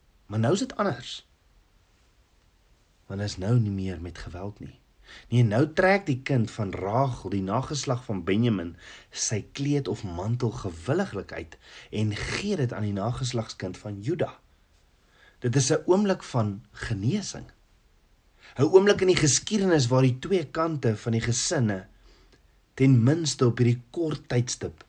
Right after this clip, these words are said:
versoen het. Vanweë die oomblik, elke keer as een van hulle in die grootste moontlike bedreiging te staan gekom het, het hulle hulle rug op hulle eie welsyn gedraai en sy broer net van 'n ander, ander ma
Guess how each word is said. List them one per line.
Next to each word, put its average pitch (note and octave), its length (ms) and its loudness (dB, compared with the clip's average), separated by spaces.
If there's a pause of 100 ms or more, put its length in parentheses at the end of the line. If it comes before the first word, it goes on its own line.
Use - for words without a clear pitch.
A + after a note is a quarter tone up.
(140)
versoen - 400 -6
het. - 300 -8 (1200)
Vanweë D#3 460 8
die D#3+ 200 -2
oomblik, D3+ 500 2
elke E3 320 -4 (100)
keer F3+ 300 0
as B2+ 160 0
een D#3+ 160 -2
van D3 140 -2
hulle B2+ 180 4
in B2+ 140 2
die A#2 40 4
grootste E3+ 500 -2
moontlike B2+ 640 2 (380)
bedreiging C#3 680 0
te C#3+ 140 2
staan E3 280 -2
gekom C3+ 260 2
het, A2 160 2 (200)
het A#2+ 220 0
hulle C#3 140 6
hulle C3 180 6
rug C#3+ 320 4
op B2 80 -6
hulle C3+ 240 0
eie F#3 160 2
welsyn C3+ 580 0
gedraai A2 420 2 (280)
en B2 160 4
sy B2 220 4
broer C3 460 6
net C#3+ 320 2
van B2 180 -2
'n A#2+ 100 -4
ander, E3+ 300 -4 (500)
ander F3 320 4
ma A#2+ 400 4